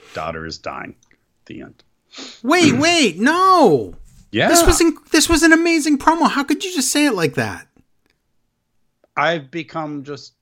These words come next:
Speaker 1: I, I'm, I expect this out of
Speaker 2: Are you the
Speaker 1: F T R.
Speaker 2: Grinch? This promo was incredible.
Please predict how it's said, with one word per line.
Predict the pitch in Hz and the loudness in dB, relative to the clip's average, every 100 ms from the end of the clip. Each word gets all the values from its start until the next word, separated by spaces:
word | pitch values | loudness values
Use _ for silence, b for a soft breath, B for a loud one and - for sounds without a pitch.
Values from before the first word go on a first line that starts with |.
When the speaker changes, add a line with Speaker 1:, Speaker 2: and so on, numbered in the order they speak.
| _ _ _ _ _ _ _ _ _ _ _ - | _ _ _ _ _ _ _ _ _ _ _ -12
Speaker 1:
I, | 110 107 - 104 | -10 -10 -14 -14
I'm, | 110 107 _ _ 82 | -12 -14 _ _ -14
I | 90 | -12
expect | 104 - - 123 - | -12 -12 -10 -12 -10
this | 110 - | -12 -10
out | 87 | -8
of | 87 | 2
Speaker 2:
Are | 208 | 6
you | 277 | 6
the | 330 | 4
Speaker 1:
F | 311 | 0
T | |
R. | |
Speaker 2:
Grinch? | 185 175 180 175 175 - - | 0 0 2 0 -2 -4 -4
This | 175 254 - | -2 -2 -2
promo | - 277 294 277 | 0 2 4 4
was | 226 190 | 2 0
incredible. | 156 - 170 147 120 95 85 | -4 -4 0 0 -2 -6 -12